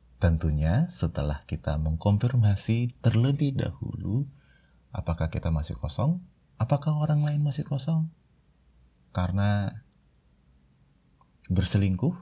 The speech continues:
menjadi orang ketiga dalam hubungan orang lain, itu enggak banget. Ingat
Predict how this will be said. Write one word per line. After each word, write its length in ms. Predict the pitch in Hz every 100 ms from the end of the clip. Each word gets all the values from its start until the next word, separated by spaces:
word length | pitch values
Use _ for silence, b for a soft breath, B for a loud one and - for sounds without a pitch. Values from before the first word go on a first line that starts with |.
| - _ _ _ _ -
menjadi 400 | 87 82 82 85 - _ -
orang 240 | 120 156
ketiga 400 | 147 147 135 123
dalam 400 | 107 104 110 110 - -
hubungan 480 | 104 98 95 90 -
orang 240 | 107 123 113
lain, 240 | 98 113 120 - _ _ _ _ _ -
itu 480 | - - 98 87 87 - - _ _ _ -
enggak 240 | 85 80 78
banget. 240 | 76 69 - _ _ _ _ _ _ _ _ _ _ -
Ingat 320 | 110 123 131